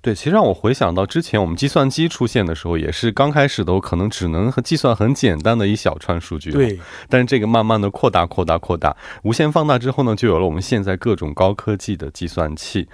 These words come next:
Speaker 1: 其实说到这里，就包括像刚刚董科提到的这个蒙娜丽莎这个哈，我就觉得很多的这个科学家啊，
Speaker 2: 是的。
Speaker 1: 他有的时候这种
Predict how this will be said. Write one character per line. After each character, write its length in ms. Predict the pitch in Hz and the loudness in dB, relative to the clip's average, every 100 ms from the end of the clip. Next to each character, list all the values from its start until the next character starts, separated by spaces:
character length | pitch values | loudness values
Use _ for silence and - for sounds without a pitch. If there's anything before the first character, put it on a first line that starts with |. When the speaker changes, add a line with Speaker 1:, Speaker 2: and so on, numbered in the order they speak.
| - - - - | -16 -18 -16 -12
Speaker 1:
其 160 | - 185 | -4 -2
实 140 | 196 | 0
说 160 | 196 196 | 0 4
到 100 | 185 | 4
这 140 | 185 | 4
里， 80 | 107 | 4
就 100 | 196 | 4
包 160 | 135 143 | 2 2
括 140 | 139 | 2
像 260 | 131 120 123 | 2 2 4
刚 120 | 131 | 2
刚 100 | 127 | 2
董 140 | 87 | -2
科 200 | 78 98 | 0 -2
提 220 | - - | -2 -4
到 180 | 95 101 | 2 2
的 100 | 80 | 2
这 160 | 80 82 | -2 -6
个 60 | 76 | -2
蒙 140 | 80 | 2
娜 140 | 123 | 4
丽 120 | 117 113 | 4 2
莎 240 | - 147 | 2 2
这 160 | 185 95 | 2 0
个 100 | 78 | 0
哈， 120 | 80 | -4
我 80 | - | -4
就 80 | 104 | 0
觉 120 | 101 | 2
得 80 | 139 | 2
很 320 | - 95 80 | 2 0 0
多 200 | 110 214 | 0 0
的 120 | 180 | 0
这 200 | 143 156 | 0 -2
个 280 | 139 131 110 - - - | 0 2 0 -2 -14 -2
科 140 | - | 2
学 140 | 185 113 | 4 4
家 200 | 104 92 | 4 4
啊， 120 | 76 | 2
Speaker 2:
是 80 | - | 0
的。 60 | |
Speaker 1:
他 60 | 143 | 2
有 120 | 117 | 2
的 120 | 85 | 2
时 120 | - 117 | 0 2
候 140 | 123 | 2
这 180 | 123 127 | 2 0
种 240 | 92 80 | 0 -4